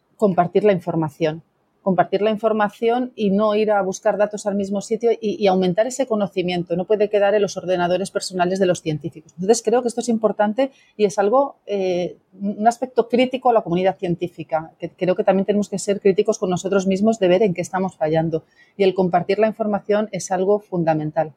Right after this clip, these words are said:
Además, actualmente existe bases de datos internacionales donde esto ya está conseguido y maneras de cómo hacerlo. Por otro lado, creo que es muy importante establecer esos diálogos de los que hablábamos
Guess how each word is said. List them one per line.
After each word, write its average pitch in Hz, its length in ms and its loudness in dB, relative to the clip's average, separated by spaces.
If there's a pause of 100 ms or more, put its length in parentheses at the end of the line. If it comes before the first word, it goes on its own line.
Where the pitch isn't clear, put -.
(160)
Además, 170 300 -6
actualmente 190 680 0
existe 196 500 -2 (540)
bases 185 300 0
de 190 80 0
datos 190 240 0
internacionales 185 720 0
donde 180 180 -2
esto 175 180 -4
ya 175 220 4
está 175 300 -2
conseguido 185 600 2
y 175 220 -2
maneras 180 500 2
de 175 140 -2
cómo 175 300 2
hacerlo. 160 480 -4 (480)
Por 208 120 0
otro 226 160 0
lado, 240 240 0
creo 208 240 2
que 214 60 -2
es 202 60 0
muy 214 120 2
importante 214 400 0
establecer 202 420 0
esos 208 240 -4
diálogos 208 400 0
de 214 60 2
los 190 140 -2
que - 60 -2
hablábamos 196 800 -2